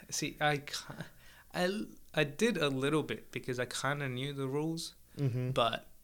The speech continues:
Speaker 1: you can't drink unless you're twenty-one.
Speaker 2: Yeah.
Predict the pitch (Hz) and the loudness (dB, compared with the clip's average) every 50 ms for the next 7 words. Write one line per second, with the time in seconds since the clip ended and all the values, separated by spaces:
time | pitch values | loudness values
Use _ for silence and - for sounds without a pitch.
0 | - - - - - 139 127 - - - - 165 170 170 165 160 151 120 - 135 | -20 -20 -18 -14 -12 -10 -6 -2 -2 -2 0 2 2 2 2 0 -4 -8 -6 -4
1 | 139 139 127 113 107 - - - 127 120 123 123 117 113 - 123 113 - - 135 | -2 -2 -4 -6 -8 -12 -10 -8 -8 -6 -6 -6 -6 -8 -8 -10 -10 -10 -8 -6
2 | 123 120 117 110 113 117 - - 127 143 - - - - - - - - - 123 | -6 -6 -4 -4 -6 -6 -6 -8 -10 -14 -14 -14 -16 -14 -16 -18 -10 -2 4 8
3 | 131 147 151 139 123 113 110 | 10 10 10 10 8 6 4